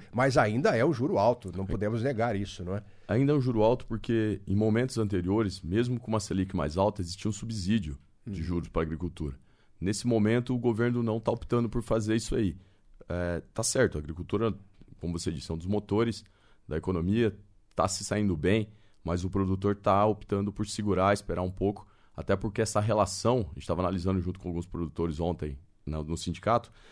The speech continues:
Speaker 2: essa relação máquinas versus grãos, ela não, não está favorável.
Speaker 1: Essa combinação,
Speaker 2: Não.
Speaker 1: aí a, a, o cálculo não tá fechando.
Speaker 2: A conta não
Speaker 1: Então,
Speaker 2: tá fechando.
Speaker 1: então
Speaker 2: Nominalmente, parece bonito você ver uma saca de soja a oitenta reais,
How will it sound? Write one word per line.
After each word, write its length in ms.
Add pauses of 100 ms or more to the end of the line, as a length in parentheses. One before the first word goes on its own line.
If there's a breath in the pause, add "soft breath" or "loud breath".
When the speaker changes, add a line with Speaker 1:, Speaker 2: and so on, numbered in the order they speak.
(120)
Speaker 2:
essa 240
relação 480
máquinas 680 (320)
versus 560 (160)
grãos, 600 (420)
ela 180
não, 140 (140)
não 100
está 220
favorável. 420 (1120)
Speaker 1:
Essa 240
combinação, 600
Speaker 2:
Não. 60
Speaker 1:
aí 60
a, 260
a, 40
o 140
cálculo 340
não 60
tá 140
fechando. 440
Speaker 2:
A 20
conta 280
não 60
Speaker 1:
Então, 120
Speaker 2:
tá 60
fechando. 280
Speaker 1:
então 120
Speaker 2:
Nominalmente, 680
parece 440
bonito 340
você 240
ver 80
uma 140
saca 260
de 60
soja 300
a 20
oitenta 300
reais, 340